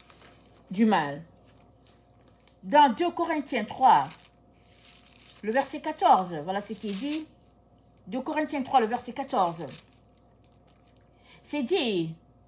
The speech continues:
Mais ils sont devenus durs d'entendement, car jusqu'à ce jour, le même voile demeure quand ils font la lecture de l'Ancien Testament.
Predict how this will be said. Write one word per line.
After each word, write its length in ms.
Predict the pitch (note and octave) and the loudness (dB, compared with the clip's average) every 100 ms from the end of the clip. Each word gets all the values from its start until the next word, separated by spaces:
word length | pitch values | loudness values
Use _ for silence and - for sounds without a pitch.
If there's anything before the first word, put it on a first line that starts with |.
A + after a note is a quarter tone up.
| _ _ _ _ _ _ _ _ _ _ _ _ _ _ - _ _ _ - - _ - - - - - - - _ _ _ _ - - _ _ _ - _ - - - - - - | _ _ _ _ _ _ _ _ _ _ _ _ _ _ -20 _ _ _ -20 -20 _ -20 -20 -20 -20 -20 -20 -20 _ _ _ _ -20 -20 _ _ _ -20 _ -20 -20 -20 -20 -10 0
Mais 460 | B3+ A4+ G#4+ C#4 D4 | 4 6 6 4 2
ils 120 | E4 | 0
sont 220 | - F#4+ | 4 6
devenus 400 | C4 B3 C#4 B3+ | 6 2 0 -2
durs 220 | G3 D4+ | -2 -2
d'entendement, 840 | A3+ A3+ A#3+ A#3 A#3+ D4 - C#3+ - _ _ _ _ _ _ _ | 0 0 0 0 0 2 2 2 -6 _ _ _ _ _ _ _
car 180 | - F#4 | 8 8
jusqu'à 320 | C#4+ G4 E4 | 8 -2 -2
ce 180 | C#4 A#3 | 0 0
jour, 640 | A3+ D4+ A#3+ F#3+ F#3 F#3+ - _ - | -2 -2 0 2 0 -2 -8 _ -2
le 160 | A#3+ | 2
même 300 | C4 F4+ D#4+ | 6 6 6
voile 220 | A#3+ B3+ A3 | 8 8 6
demeure 440 | C4 E4+ A3 G3 | -2 0 0 0
quand 120 | C#4+ | 0
ils 200 | B3 G#3 | 0 -2
font 320 | G3 - F4+ | -10 -6 0
la 140 | A#3+ F#3 | 2 2
lecture 500 | G3 G3 - C4+ G3 | -2 -8 -6 -4 -2
de 60 | |
l'Ancien 340 | F#3+ G3 G#3 G3 | -2 -4 -4 -10
Testament. 600 | A#3 A#3 D4 D#4 F#3+ - | -10 -8 -6 -2 -4 -4